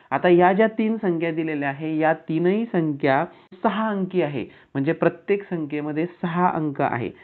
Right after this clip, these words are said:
अशा वेळेस आपल्याला या संख्यांची तुलना करायची असल्यास आपल्याला डावीकडून त्या संख्यांची काय करायची आहे, तर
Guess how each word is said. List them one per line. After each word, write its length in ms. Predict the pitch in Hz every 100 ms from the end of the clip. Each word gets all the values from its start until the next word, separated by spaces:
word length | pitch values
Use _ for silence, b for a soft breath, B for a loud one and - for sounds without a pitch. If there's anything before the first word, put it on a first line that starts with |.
| B B
अशा 280 | 147 185 190
वेळेस 280 | 202 214 220
आपल्याला 400 | 165 175 175 170
या 300 | 165 170 190 -
संख्यांची 580 | 143 139 147 151 143 165
तुलना 480 | - 160 165 190 190
करायची 400 | 180 156 143 147
असल्यास 420 | 143 139 143 175 B B B
आपल्याला 420 | 135 165 175 180
डावीकडून 800 | 151 139 143 180 185 190 202 214
त्या 220 | 190 196
संख्यांची 600 | 190 170 143 147 143 143
काय 200 | 135 135
करायची 440 | 135 131 131 123 127
आहे, 380 | 127 147 185 269 b b b b b b -
तर 180 | 175